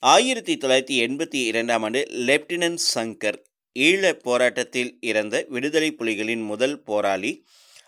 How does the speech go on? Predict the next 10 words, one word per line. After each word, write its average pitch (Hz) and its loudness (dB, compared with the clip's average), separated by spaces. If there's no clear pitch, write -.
ஆயிரத்தி 226 4
தொள்ளாயிரத்தி 135 0
எண்பத்தி 160 -2
ஒன்பதாம் 127 0
ஆண்டு 113 -4
கே 139 0
ஏ 147 0
சுப்பிரமணியம், 101 -6
இலங்கை 113 -2
இடதுசாரி 113 -4